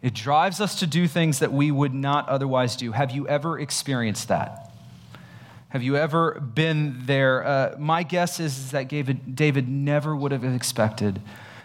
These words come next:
that he would be the guy at the gate. He would never have seen that coming. He would never have expected that.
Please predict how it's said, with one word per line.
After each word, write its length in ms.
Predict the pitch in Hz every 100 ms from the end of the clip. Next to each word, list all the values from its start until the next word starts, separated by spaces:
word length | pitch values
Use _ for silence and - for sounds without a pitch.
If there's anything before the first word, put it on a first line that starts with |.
| -
that 160 | 120 110
he 180 | 123
would 160 | 123 127
be 140 | 120
the 80 | 117
guy 240 | 110 110 104
at 80 |
the 80 | 104
gate. 300 | 95 90 - - - - - - - - - - - - - - - - - - - - - -
He 140 | 131
would 120 | 123
never 400 | 120 123 123 127
have 180 | 117 120
seen 320 | - 123 117
that 200 | 110 110
coming. 380 | - 110 101 98
He 140 | 110
would 160 | 117 113
never 400 | 117 123 123 127
have 160 | 117 117
expected 460 | - - 110 110
that. 200 | 110 107